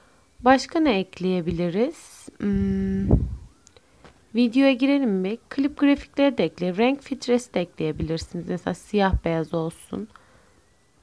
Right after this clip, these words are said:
Ya da bambaşka bir klip filtresi e-, ekleyebilirsiniz. Bu ben kullanmadım, hiç bilmiyorum ama sessiz bir videonun üzerine konuşmanızı sağlayan bir özellik diye biliyorum. Onun dışında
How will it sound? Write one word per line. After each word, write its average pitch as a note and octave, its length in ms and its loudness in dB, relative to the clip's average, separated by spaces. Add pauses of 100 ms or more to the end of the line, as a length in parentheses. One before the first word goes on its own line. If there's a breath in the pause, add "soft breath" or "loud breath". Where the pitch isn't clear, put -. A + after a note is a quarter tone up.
(140)
Ya G3 160 -4
da G3+ 180 0 (1040)
bambaşka A#3+ 640 4
bir F3 60 -4
klip - 440 -10
filtresi - 640 -8
e-, - 380 -6
ekleyebilirsiniz. E3+ 1040 -6 (640 loud breath)
Bu D4 260 4 (600)
ben C4+ 220 4
kullanmadım, G#3+ 920 0 (140)
hiç - 280 -14
bilmiyorum G3+ 800 2
ama B3 400 0 (280 soft breath)
sessiz C4 480 -4
bir C#4 80 4
videonun F#3+ 320 -2
üzerine G3 520 -2 (360)
konuşmanızı A3 640 0
sağlayan G3+ 480 -2
bir - 80 -14
özellik F#3 500 -2
diye A3 160 -2
biliyorum. F3+ 340 -6 (600 loud breath)
Onun G4+ 260 4
dışında F3+ 580 -2